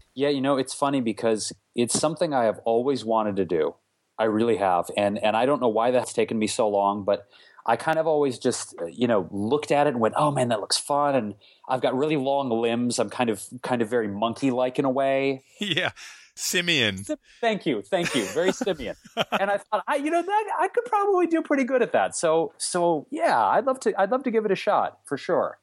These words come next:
Speaker 2: Well, when you come out in Ninja Train, we'll, we'll take you up some of the local crags and put you, we won't, we won't sandbag you too hard. You know, we'll put you on something
Speaker 1: <laughs>
Speaker 2: fun and not too difficult, but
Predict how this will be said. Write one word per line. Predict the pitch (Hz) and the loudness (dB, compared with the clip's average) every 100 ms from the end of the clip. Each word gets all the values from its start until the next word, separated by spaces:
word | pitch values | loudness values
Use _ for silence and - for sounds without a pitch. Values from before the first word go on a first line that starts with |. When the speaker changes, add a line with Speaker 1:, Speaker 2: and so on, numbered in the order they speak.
| - | -4
Speaker 2:
Well, | 139 | 0
when | 160 170 | 2 0
you | 160 | 0
come | 202 | 0
out | 196 190 | 2 2
in | 160 | 2
Ninja | 160 160 156 | 0 0 -2
Train, | - 139 127 | -2 0 0
we'll, | 127 135 | -2 -4
we'll | 127 143 | -4 -4
take | 156 135 | -2 -2
you | 135 | 0
up | 127 - | -2 -2
some | 135 123 | -4 -4
of | |
the | 117 | -2
local | 113 113 117 | 0 -2 -6
crags | - 120 113 110 101 | -4 2 2 2 -2
and | 104 | -8
put | - 123 127 | -8 -4 -2
you, | 107 | -2
we | 120 | 0
won't, | 147 170 - | 0 -2 -4
we | 139 147 | -10 -4
won't | 165 170 - | -4 -4 -6
sandbag | - 170 156 143 127 110 | -2 0 0 2 0 0
you | 110 | -4
too | - 113 107 | -6 -6 -2
hard. | 107 104 107 | 2 2 0
You | 107 | -4
know, | 107 | -2
we'll | 113 131 | -4 -4
put | 170 - | -8 -2
you | 151 | -2
on | 127 | -2
something | 143 - 180 | -4 -2 -4
Speaker 1:
<laughs> | |
Speaker 2:
fun | - 170 170 175 | 0 2 2 2
and | 139 113 - - - - - | 0 -4 -14 -18 -20 -20 -4
not | 151 156 | -2 -2
too | 151 | -4
difficult, | 131 135 131 131 135 123 | -2 -4 -4 -6 -6 -4
but | 123 117 | 0 0